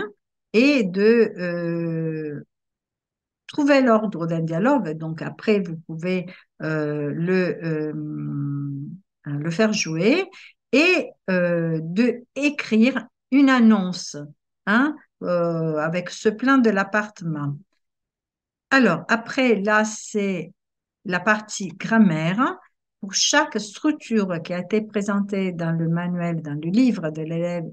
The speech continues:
il y a toujours des activités qui permettent de renforcer les acquis, de bien mémoriser. Et là, c'est pour aller plus loin. Pour ceux qui sont, euh, je vais pas dire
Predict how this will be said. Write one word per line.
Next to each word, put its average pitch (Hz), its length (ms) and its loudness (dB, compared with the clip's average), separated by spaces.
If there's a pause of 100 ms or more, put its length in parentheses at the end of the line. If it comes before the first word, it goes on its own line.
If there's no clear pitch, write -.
il 170 180 -4
y 175 40 -2
a 160 260 -2
toujours 202 360 -4
des 156 220 -6
activités 175 720 -6 (320)
qui 190 140 -6
permettent 196 480 0
de 160 160 -6
renforcer 226 920 0
les 165 280 -6
acquis, 165 380 -6 (200)
de 185 200 2
bien 240 680 2 (280)
mémoriser. 208 800 2 (300)
Et 370 140 4
là, 196 420 0 (140)
c'est 320 280 -4
pour 302 160 0
aller 254 340 4
plus 226 180 2
loin. 165 380 -2
Pour 240 140 -6
ceux 359 220 -4
qui 269 180 -4
sont, 220 500 2 (360)
euh, 151 180 -4 (220)
je - 180 -10
vais 160 140 -2
pas 190 180 0
dire 170 380 -6